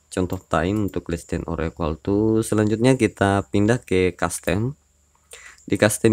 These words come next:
ini biasanya menggunakan formula Excel ya. Kita langsung contohkan saja, saya coba hapus tulisan formula ini. Bisa diperhatikan di formula bar kita kosong ya. Di sini kalian pilih data validation,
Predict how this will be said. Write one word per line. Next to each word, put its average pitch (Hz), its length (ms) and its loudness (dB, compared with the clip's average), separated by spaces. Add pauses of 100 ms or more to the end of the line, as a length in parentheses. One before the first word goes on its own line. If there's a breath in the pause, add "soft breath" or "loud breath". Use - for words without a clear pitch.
ini 120 160 6
biasanya 98 400 2
menggunakan 87 480 0
formula 85 400 -2
Excel 101 320 -6
ya. 80 240 -4
Kita 120 240 8
langsung 127 240 6
contohkan 127 480 4
saja, 127 320 4
saya 110 160 -2
coba 98 400 0
hapus 110 240 -6
tulisan 90 320 0
formula 85 400 0
ini. 104 400 0 (240)
Bisa 104 160 -2
diperhatikan 98 560 0
di 113 80 2
formula 85 480 2
bar 85 160 2
kita 92 240 -6
kosong 82 400 -4
ya. 117 320 -6 (880 soft breath)
Di - 160 -4
sini 127 240 4
kalian 98 320 2
pilih 90 480 -2
data 87 240 -4
validation, 98 960 0